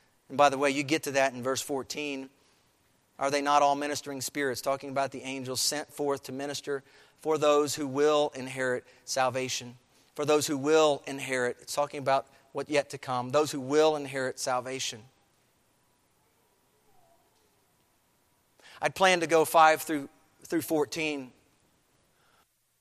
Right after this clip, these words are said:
But the Lord has, has, has brought, I think, enough for one through four today. I want to stop and settle one through four, and we'll pick up next week at verse five.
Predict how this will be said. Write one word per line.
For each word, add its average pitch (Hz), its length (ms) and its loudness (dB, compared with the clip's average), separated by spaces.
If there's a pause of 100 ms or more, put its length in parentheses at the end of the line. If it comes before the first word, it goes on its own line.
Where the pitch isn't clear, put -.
(440)
But 143 140 -8
the 147 100 -4
Lord 151 240 2
has, 127 260 -6 (200)
has, 135 240 -8
has 139 140 -4
brought, 143 300 2 (680)
I 135 100 -4
think, 139 200 -6
enough 135 280 -2
for 127 300 -6
one 131 260 -8
through 131 140 -10
four 135 340 -6
today. 131 420 -4 (140)
I 123 60 -12
want 127 160 -8
to 101 60 -16
stop 123 380 -4
and 117 120 -12
settle 123 400 -4 (200)
one 127 220 -10
through 123 100 -12
four, 131 480 -8
and 120 100 -16
we'll 123 100 -8
pick - 240 -10
up 123 120 -6
next 120 300 -16
week 131 260 -14 (400)
at 113 140 -12
verse 120 180 -10
five. 131 460 -4